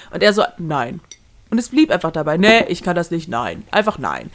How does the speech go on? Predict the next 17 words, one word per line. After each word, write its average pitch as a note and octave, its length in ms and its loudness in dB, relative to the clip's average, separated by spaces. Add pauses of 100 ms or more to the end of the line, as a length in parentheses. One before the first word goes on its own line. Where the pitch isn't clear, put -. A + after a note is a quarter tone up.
(160)
Und A3 140 2
dabei A#3+ 220 6
kann A#3 220 -2
sie A#3+ 120 -2
super D#4+ 420 0
gut E4 180 0
verkaufen, C4+ 600 0
ne? G3+ 100 -2
Die G#3+ 100 -4
kann B3+ 160 -2
eigentlich B3 380 -6
super D#4+ 280 0
gut C#4+ 220 -4
argumentieren, A#3 540 0
aber G3 240 4 (180)
nein, B2+ 400 -2
einfach F#3+ 380 2